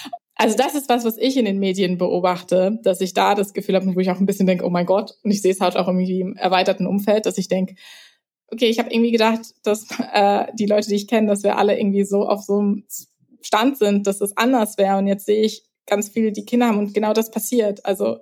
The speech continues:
auf einmal ist die Frau wieder mehr verantwortlich und sie muss ihr Leben zurückstecken und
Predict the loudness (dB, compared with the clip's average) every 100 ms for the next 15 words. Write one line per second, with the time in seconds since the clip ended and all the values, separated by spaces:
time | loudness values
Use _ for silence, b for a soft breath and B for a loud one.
0 | -10 -8 -2 -2 -2 -2 0 2 2 2
1 | 0 0 -2 -2 -2 -2 -2 B B B
2 | -10 -2 0 2 2 4 2 0 -2 -2
3 | -2 0 0 0 -2 -6